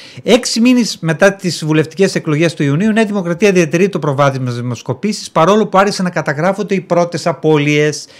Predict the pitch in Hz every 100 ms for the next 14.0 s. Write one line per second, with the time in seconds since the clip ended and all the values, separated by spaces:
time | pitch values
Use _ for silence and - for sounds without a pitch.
0 | - 151 147 180 226 - 214 - 175 160
1 | 147 147 139 139 127 156 220 285 277 _
2 | - - - _ - 143 143 208 208 226
3 | 226 233 233 - - 220 220 - 190 196
4 | 175 139 - 156 139 151 139 131 185 190
5 | 240 262 262 - - - - - 156 160
6 | 143 147 143 139 135 139 190 233 - -
7 | - 170 202 - 165 151 165 214 - -
8 | 160 - 185 226 - _ _ _ - 170
9 | 214 226 233 226 190 165 151 139 214 220
10 | 196 175 - 170 170 185 226 190 180 156
11 | 147 147 147 160 220 220 214 208 208 -
12 | - - - 95 _ _ _ - - -
13 | 135 196 165 143 135 - 165 117 92